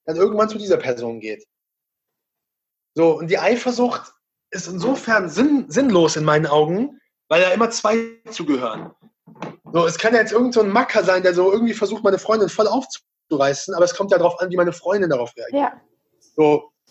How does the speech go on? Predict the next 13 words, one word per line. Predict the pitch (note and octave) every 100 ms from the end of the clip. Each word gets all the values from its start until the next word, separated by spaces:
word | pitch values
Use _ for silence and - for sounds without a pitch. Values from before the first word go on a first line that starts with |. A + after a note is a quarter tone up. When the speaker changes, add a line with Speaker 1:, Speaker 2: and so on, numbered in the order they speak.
| -
Speaker 1:
und | E3
wenn | F3+
mein | F3
Partner | D#3+ A3+ A#3 G3
da | F3 E3
sehr | D#3+ A#3 C4 -
stark | - A3 A3+
drauf | - G3 - - _ -
einsteigt | C#4 D4 E3+ D#3
und |
ich | E3
das | E3
mitbekomme, | G3+ C4 F#3+ - C3+ A#2+